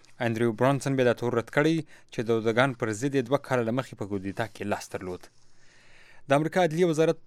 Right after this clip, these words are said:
د دوشنبې په ورځ ویلي دي چې دوه ایرانیان یې د تهران لپاره د جاسوسۍ کولو په تور نیولي دي. په دغه دوو کسانو تور دی چې د یهودانو د یو مرکز څارې کوي او دغه راز د ایران د حکومت د یو مخالفې ډلې مجاهدین الخلق د ملاتړو معلومات راټولول. د عدلیه وزارت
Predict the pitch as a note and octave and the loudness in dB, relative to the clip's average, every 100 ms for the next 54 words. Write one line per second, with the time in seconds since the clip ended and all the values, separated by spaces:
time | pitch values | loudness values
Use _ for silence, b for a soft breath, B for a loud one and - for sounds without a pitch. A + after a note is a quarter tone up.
0 | - D3 C3+ D#3 C#3+ C#3+ - C#3+ B2+ C3+ | -8 -4 -2 0 2 0 2 -2 0 0
1 | C#3+ C3+ C#3 C3 A#2 D#3+ D3 C3 B2 C3+ | 0 -2 -4 -4 4 4 6 4 2 0
2 | C3+ A#2+ A2+ A2 A2+ B2+ A#2 A#2+ A#2 G#2 | 0 -2 0 2 2 2 0 2 0 0
3 | G#2 - - B2 G#2+ G#2+ G2 G#2 A#2+ E2+ | -2 -2 -6 -4 -2 -4 -4 -4 -6 -6
4 | E2 E2 F2+ F#2 b b b b b b | -10 -10 -8 -8 b b b b b b
5 | A2+ A2 G#2+ B2+ B2 A#2 C3 A#2+ C#3+ D3 | 2 2 2 0 0 0 0 0 2 2
6 | C#3+ C#3+ C#3 B2+ A2 G#2+ A2 B2+ B2+ A2+ | 4 0 0 0 2 2 4 4 4 2
7 | G#2+ G2+ G#2 A#2 - - G#2 F2+ - B2+ | 2 2 0 -4 -2 2 2 2 0 2
8 | F3 G3 D#3+ D3+ D#3+ D#3+ E3 D3 C3 C3 | 2 2 0 2 4 4 4 4 2 2
9 | C#3+ C3+ A#2+ - C3 B2 B2 A2+ G#2 - | 4 2 -2 0 -2 2 2 2 2 2
10 | E3+ F#3 C3+ B2+ A#2 B B B - A2 | 4 4 4 4 2 B B B -2 2
11 | G#2 G#2+ A#2+ A#2 G#2 - D#3 A#2 G#2+ G2+ | 4 4 4 0 -2 -2 -2 0 2 2
12 | G2 A#2+ G#2 F#2+ A#2 A2+ F#2 F2 G2+ F#2 | 2 0 0 0 0 0 -2 -6 -4 0
13 | F#2+ - B B B B A#2 A2 C3 C#3+ | 0 -2 B B B B 4 6 6 6
14 | C3+ C3+ | 6 4